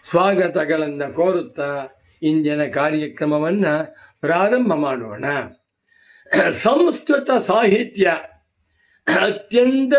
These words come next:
ವಿಪುಲವಾಗಿದೆ, ಸಮುದ್ರದಷ್ಟು ವಿಸ್ತಾರವಾಗಿದೆ, ಹಿಮಾಲಯ ಪರ್ವತದಷ್ಟು ಎತ್ತರವಾಗಿದೆ.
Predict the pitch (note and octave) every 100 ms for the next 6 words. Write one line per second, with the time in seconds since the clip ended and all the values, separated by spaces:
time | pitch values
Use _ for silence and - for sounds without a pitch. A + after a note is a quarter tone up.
0 | C4 G3+ B3 - - C3+ A#2+ A2 A2+ -
1 | _ _ _ _ _ _ _ - G3+ B3
2 | D4 C#4+ B3+ C#4 B3 A3+ - G#3+ G#3+ C#3+
3 | G2+ _ _ _ - D3+ D3 A3+ A#3 A3+
4 | G#3+ G3 F#3 F3 E3+ D#3+ D#3+ D#3 D#3 _
5 | _ _ _ - F3+ A3+ B3 A#3+ A3 A3+
6 | G#3 G3+ A#3 B3 A#3+ G3+ F#3+ F3+ - G3+
7 | F#3 B2 - _ C3+ A2+ - - G#3 D#3
8 | C3 A#2+ A2 G#2